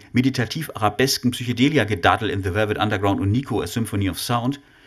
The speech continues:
die berüchtigten Peitschenzooms zum Einsatz kommen. Gegenüber der durch Fiktionalisierung einigermaßen eingehegten Szenerie in Hidi wird Warhols diesmal persönlich geführte Kamera so hektisch und aggressiv,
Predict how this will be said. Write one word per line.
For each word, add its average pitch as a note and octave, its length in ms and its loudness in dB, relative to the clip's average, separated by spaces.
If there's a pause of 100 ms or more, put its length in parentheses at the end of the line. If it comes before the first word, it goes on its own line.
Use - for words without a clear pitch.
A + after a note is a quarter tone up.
(380)
die B2+ 60 -2
berüchtigten B2 720 0
Peitschenzooms G2+ 920 0
zum G2 160 2
Einsatz F2 380 -2
kommen. D#2 380 -4 (1500)
Gegenüber D3+ 320 6
der D#3 120 4
durch C#3+ 180 0
Fiktionalisierung C#3+ 720 4
einigermaßen C3+ 560 2
eingehegten C3 640 2
Szenerie A#2 460 0
in G#2 140 -2
Hidi C3+ 560 -4 (240)
wird A#2+ 160 2
Warhols C3 440 2
diesmal C#3 320 0
persönlich B2+ 400 0
geführte - 280 -4
Kamera G#2+ 400 -2
so B2 180 0
hektisch - 340 2
und - 80 -2
aggressiv, F#2 560 -4